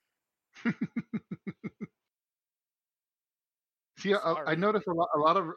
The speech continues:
Speaker 1: a lot of religious people, they cling to that, that we never came from monkeys.
Speaker 2: Well, I mean,
Speaker 1: I
Speaker 2: like
Speaker 1: know,
Speaker 2: I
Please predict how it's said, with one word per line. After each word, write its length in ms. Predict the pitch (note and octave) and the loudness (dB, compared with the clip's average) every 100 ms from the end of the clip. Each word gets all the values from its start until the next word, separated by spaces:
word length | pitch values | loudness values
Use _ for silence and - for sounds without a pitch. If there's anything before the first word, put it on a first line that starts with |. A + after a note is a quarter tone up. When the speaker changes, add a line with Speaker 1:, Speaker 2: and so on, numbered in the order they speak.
| C#3+ | -6
Speaker 1:
a 100 | D3+ | -2
lot 200 | C#3 D3+ | 2 2
of 60 | F#3 | 2
religious 400 | E3+ D3 E3+ E3+ | 0 0 -2 -6
people, 480 | - E3 - C#3 C3 - _ _ _ _ _ _ | -6 -8 -6 -10 -10 -20 _ _ _ _ _ _
they 220 | D#3+ D3 | -8 -8
cling 300 | D3 E3+ D3+ | -4 -2 -2
to 120 | - | -4
that, 200 | C3+ C3 - | -4 -6 -8
that 140 | C#3 B2 _ _ _ E3+ | -10 -12 _ _ _ -10
we 120 | C#3+ | -4
never 200 | D3 C3+ | -4 -4
came 200 | D3 C3+ | -8 -10
from 160 | C3+ | -8
monkeys. 400 | C3 C#3 C3+ B2 - _ _ _ _ _ _ _ _ _ _ _ _ _ _ | -8 -8 -8 -12 -14 _ _ _ _ _ _ _ _ _ _ _ _ _ _
Speaker 2:
Well, 120 | F3 F#3+ | -20 -12
I 20 | |
mean, 80 | C#3 | -8
Speaker 1:
I 40 | |
Speaker 2:
like 120 | |
Speaker 1:
know, 60 | |
Speaker 2:
I 0 | C3+ | -6